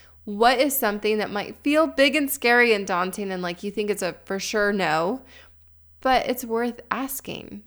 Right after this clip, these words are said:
It's worth exploring 'cause you never know when it's gonna be a for sure yes. And that's an exciting thing when it is that for sure yes and it turns out to be a really good thing. It's also really great when you have a partner or friend or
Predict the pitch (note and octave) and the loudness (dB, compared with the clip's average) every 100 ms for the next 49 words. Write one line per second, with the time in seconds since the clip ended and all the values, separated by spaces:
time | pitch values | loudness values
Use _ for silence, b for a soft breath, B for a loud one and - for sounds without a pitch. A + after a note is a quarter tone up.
0 | - G#3+ A3 F#3 F#3 - - - G#3 F3+ | -12 -12 -4 -2 -2 -4 -8 -4 -2 -2
1 | - E3+ G3 F#3+ F#3 G3 F#3+ B3+ C#4 G#3+ | -4 -10 -10 -10 -6 -2 -2 0 0 2
2 | F3+ F3+ F3+ F3 - G3 F3+ F3 E3 - | 0 -2 -2 -4 -8 -8 -8 -8 -8 -10
3 | - G3+ - A#3+ A#3 C#4+ - - - - | -10 -8 -4 -4 -2 -2 -2 -4 -6 -8
4 | - B B B B _ _ - G#3 G3+ | -10 B B B B _ _ -8 -4 -4
5 | G3 F#3+ F#3+ G#3 F#3+ - F#3 F3 F3+ F3+ | -2 -2 -2 -6 -8 -6 -4 -4 -6 -8
6 | E3 E3+ E3 - A3+ A3 A3 - A3+ A3 | -8 -8 -8 -4 -2 0 -2 -2 -4 -4
7 | A3 A3+ G#3+ A#3 A3 E3 - - A3+ A3 | -4 0 0 0 -4 -10 -12 -6 -4 0
8 | G3 G3+ - F3+ E3+ F#3 F3+ F3+ E3 - | -2 -2 -4 -4 -2 -2 -2 -4 -6 -6
9 | - - G3+ - _ B B B B - | -10 -10 -14 -18 _ B B B B 0
10 | G3+ G#3+ A3 G3+ F#3+ F#3+ F3 - F3+ G3+ | 4 4 4 0 0 0 0 0 -4 0
11 | A3+ A3+ G3+ B3 A3+ G#3+ G3+ G3+ G#3+ _ | 0 0 -2 0 0 0 -4 -4 -10 _
12 | _ _ _ _ _ _ - F3 - A3 | _ _ _ _ _ _ -10 -10 -2 2
13 | G#3 G#3 G#3+ G#3 - E3+ E3 F3+ | 4 2 0 -4 -4 -2 -2 -6